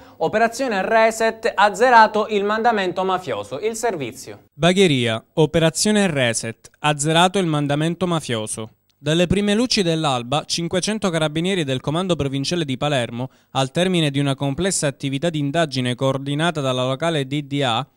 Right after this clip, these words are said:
Speaker 2: sono impegnati nell'esecuzione di trentuno fermi del P M nei confronti di capi e gregari del mandamento mafioso di Bagheria,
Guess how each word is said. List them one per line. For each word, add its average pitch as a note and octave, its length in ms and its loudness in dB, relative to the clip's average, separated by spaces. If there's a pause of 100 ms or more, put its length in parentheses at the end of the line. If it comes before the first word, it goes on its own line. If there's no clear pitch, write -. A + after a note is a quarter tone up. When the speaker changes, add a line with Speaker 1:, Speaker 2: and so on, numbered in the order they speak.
(240)
Speaker 2:
sono E3+ 220 0
impegnati G3+ 500 0
nell'esecuzione E3+ 800 0
di E3 140 -4
trentuno E3 460 -2
fermi F#3 360 -2
del D3 180 -2
P E3 320 -2
M B2+ 120 -2
nei E3 220 -2
confronti G3+ 520 -4
di F3 140 -4
capi G#3 320 -2
e D#3+ 40 -2
gregari D#3 460 0
del D#3+ 160 -2
mandamento F#3+ 540 -2
mafioso F3 380 0
di D3 120 -2
Bagheria, A#2+ 580 -2